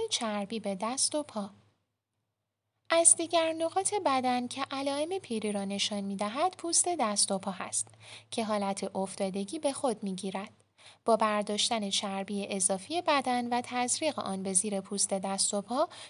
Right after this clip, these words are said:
می‌توان حالت شدگی پوست را از بین برد. حجم دهی سینه و باسن. از کاربردهای تزریق چربی می‌توان به افزایش حجم سینه‌ها اشاره نمود.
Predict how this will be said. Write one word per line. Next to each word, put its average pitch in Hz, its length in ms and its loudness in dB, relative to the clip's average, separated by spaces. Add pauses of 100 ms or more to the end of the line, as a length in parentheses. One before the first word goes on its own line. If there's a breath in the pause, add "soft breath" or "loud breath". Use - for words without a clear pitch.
(120)
می‌توان 208 500 2
حالت 196 380 -2
شدگی 190 580 -6
پوست 302 440 2
را 294 120 2
از 269 320 0
بین 277 240 -4
برد. - 400 -8 (1500)
حجم 294 480 -2
دهی 311 460 -2
سینه 208 440 2
و 226 160 -2
باسن. 202 480 0 (880)
از 311 260 2
کاربردهای 311 760 2
تزریق 214 560 -2
چربی 202 580 -4
می‌توان 220 500 -4
به 196 200 -4
افزایش 196 580 -4
حجم 254 440 -6
سینه‌ها 240 560 -2
اشاره 240 400 -2
نمود. 190 400 -10